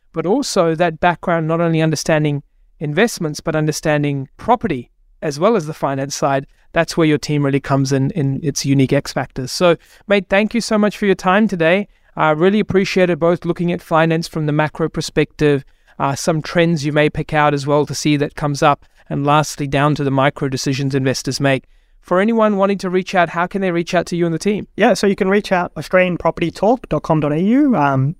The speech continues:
Speaker 2: there's a contact us link there, or w w w confidencefinance dot com dot A U. So run a mortgage broking business, you can reach us there if you, if you want any tips or insights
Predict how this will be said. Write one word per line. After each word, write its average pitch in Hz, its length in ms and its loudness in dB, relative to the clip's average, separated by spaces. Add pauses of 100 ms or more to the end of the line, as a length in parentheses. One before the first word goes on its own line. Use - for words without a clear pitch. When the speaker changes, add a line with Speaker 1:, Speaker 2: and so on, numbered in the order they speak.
Speaker 2:
there's 135 120 0
a - 20 -12
contact 156 380 0
us 160 180 -2
link 156 200 -2
there, 202 240 4
or 151 180 -2
w 151 260 -2
w 147 200 -2
w 170 320 4
confidencefinance 156 840 0
dot 143 160 0
com 151 180 2
dot 139 120 0
A 143 80 0
U. 233 260 4 (240)
So - 260 -2 (120)
run 151 240 0
a 151 40 0
mortgage 170 280 2
broking 156 240 2
business, 160 320 0
you 147 80 -6
can 139 100 -2
reach 151 220 0
us - 180 -2
there 202 300 4
if - 160 -2
you, 139 180 -2 (160)
if 160 180 -2
you 143 80 2
want 147 140 2
any 143 180 2
tips - 280 0
or 156 100 -2
insights 180 460 -2